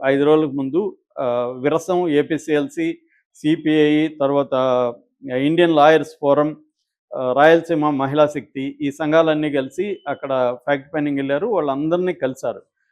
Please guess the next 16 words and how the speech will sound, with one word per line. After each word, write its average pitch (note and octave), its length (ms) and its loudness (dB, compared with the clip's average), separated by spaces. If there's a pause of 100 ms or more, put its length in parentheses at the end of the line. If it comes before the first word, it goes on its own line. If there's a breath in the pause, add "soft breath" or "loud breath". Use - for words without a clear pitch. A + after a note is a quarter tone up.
(200)
వాళ్ళు E3+ 240 6
చెప్తున్నది F3+ 520 0
కూడా D#3+ 200 0
ఏమంటే, D#3 580 -4
ఈ D3 120 -4
అబ్బాయిని F3 380 2
తీసుకెళ్లారు, E3 600 -2
ఇప్పటి F3+ 340 -2
వరకు F#3+ 360 4
పోలీసులు F3 760 -4 (120)
ఆ D3 40 0
అబ్బాయిని E3+ 320 0
వదిలిపెట్టలేదు, F3 800 -4
కోర్టుకు G3+ 420 -2
కూడా F3 160 -2
పెట్టలేదు. A#2+ 520 -8